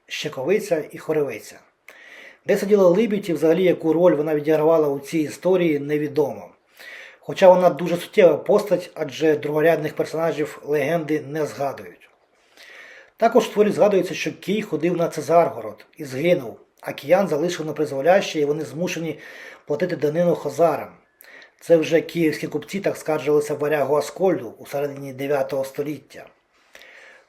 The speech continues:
Тобто, судячи з цих слів, Кий мав передувати хозарській, хозарській навалі і бути учасником походу на Цезаргород.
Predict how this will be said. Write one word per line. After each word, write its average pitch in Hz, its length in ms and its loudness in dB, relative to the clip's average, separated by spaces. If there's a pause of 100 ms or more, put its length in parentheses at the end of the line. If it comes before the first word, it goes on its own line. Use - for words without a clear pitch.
Тобто, 165 340 2
судячи 180 320 -4
з - 140 -8
цих 180 200 -2
слів, 214 580 -4 (120)
Кий 196 340 0
мав 165 320 4
передувати 151 480 2
хозарській, 156 540 0
хозарській 151 540 -2
навалі 135 460 -6 (680)
і - 60 -14
бути 185 280 -2
учасником 160 560 2
походу 160 420 0
на 151 180 -4
Цезаргород. 135 840 -6